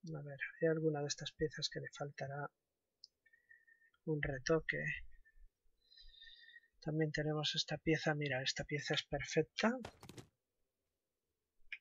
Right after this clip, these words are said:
Junto con esta, que también lo es.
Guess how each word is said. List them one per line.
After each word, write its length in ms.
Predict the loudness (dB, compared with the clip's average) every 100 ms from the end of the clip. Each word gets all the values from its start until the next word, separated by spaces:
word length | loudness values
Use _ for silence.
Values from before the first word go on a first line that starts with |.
| _ _ _ _ _ _
Junto 280 | 0 2 0
con 200 | -4 -2
esta, 300 | -2 0 -2
que 80 | -2
también 460 | -4 -4 -4 -4 0
lo 120 | 4 6
es. 460 | 8 8 8 6